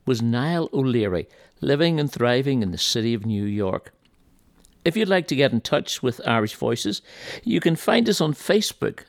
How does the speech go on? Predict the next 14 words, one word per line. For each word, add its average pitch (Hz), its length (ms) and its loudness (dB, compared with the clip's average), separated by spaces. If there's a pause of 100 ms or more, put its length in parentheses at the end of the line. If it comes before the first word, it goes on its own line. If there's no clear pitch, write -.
and 180 280 2
Twitter. - 400 0 (440)
Our 98 100 2
handle 120 480 2
over 113 240 2
there 127 360 2
is 120 300 0 (460)
at 127 160 4 (140)
Irish 160 340 4
Voices 123 480 0
P 117 240 0
O 113 140 2
D 101 240 -4
C. - 420 -6